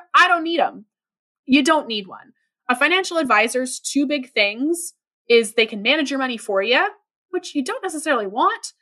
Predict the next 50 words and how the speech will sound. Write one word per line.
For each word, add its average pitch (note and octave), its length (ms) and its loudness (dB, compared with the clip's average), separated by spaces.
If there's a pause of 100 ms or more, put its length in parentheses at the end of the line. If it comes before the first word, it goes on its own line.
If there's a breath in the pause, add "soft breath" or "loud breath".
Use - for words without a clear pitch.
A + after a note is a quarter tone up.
(420)
They B3+ 120 4
can, B3+ 120 -2
like, G3+ 280 0
you A3 80 -10
know, E3+ 260 -6 (180)
buy G3+ 400 4
things D#4 360 -2
for D4 200 -2
you, E4+ 260 -2
but B3+ 120 0
they're B3 100 -2
gonna B3+ 200 -4
take A3+ 180 -8
a - 60 -20
fee, G#3+ 500 -10
most G#3 180 -4
likely. G3 400 -6
And A3+ 160 -6
two, D4 600 0 (320 soft breath)
a B3+ 60 -4
financial C#4 340 2
advisor A#3+ 320 0
can A3 140 -12
tell B3+ 160 0
you A#3+ 120 0
exactly A3 440 0
what G#3 200 0
stocks F3+ 360 -2
to F#3 100 -12
invest E3+ 320 -8
in. - 200 -16 (580)
Those C4 200 4
are F4+ 40 2
the E4 200 -2
only C#4 360 -2
two C#4+ 240 -4
things G#3+ 340 -2
that G3+ 100 -8
a G3 40 -6
financial G3+ 380 -2
advisor F#3+ 400 0
can F3 220 -20
do G#3 260 -6
that - 220 -2
I, G#3 300 6
as G#3 120 0
a G#3 60 -8
financial G3 360 -4
coach, F#3 360 -6
can't. - 400 -12